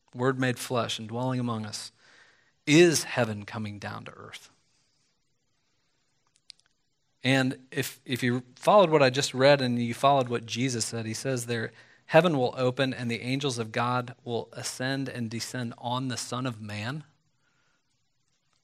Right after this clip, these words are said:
What Jacob saw was a staircase. What Jacob saw was a ladder. What Jesus talks about, the angels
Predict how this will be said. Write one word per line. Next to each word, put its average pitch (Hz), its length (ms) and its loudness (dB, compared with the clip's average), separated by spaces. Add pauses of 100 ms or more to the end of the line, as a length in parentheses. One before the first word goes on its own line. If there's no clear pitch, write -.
(140)
What 117 100 -8
Jacob 226 240 4
saw 180 160 6
was 123 140 0
a 110 40 -6
staircase. 131 640 2
What 123 80 -8
Jacob 156 240 -2
saw 139 220 0
was 120 140 -4
a 117 40 -8
ladder. 117 320 2
What 110 160 -8
Jesus 139 640 0
talks 131 320 -4
about, 123 220 -4
the 127 140 -8
angels 135 640 -4